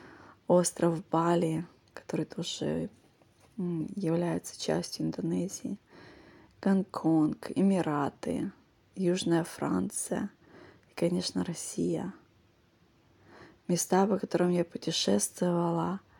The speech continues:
это Каны, Италия,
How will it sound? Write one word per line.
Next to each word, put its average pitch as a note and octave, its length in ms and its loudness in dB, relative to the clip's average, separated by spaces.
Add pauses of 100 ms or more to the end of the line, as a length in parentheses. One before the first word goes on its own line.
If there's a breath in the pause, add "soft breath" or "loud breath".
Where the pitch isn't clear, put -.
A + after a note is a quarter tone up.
(1300 loud breath)
это E3 240 -2
Каны, E3 880 2
Италия, F3+ 1040 0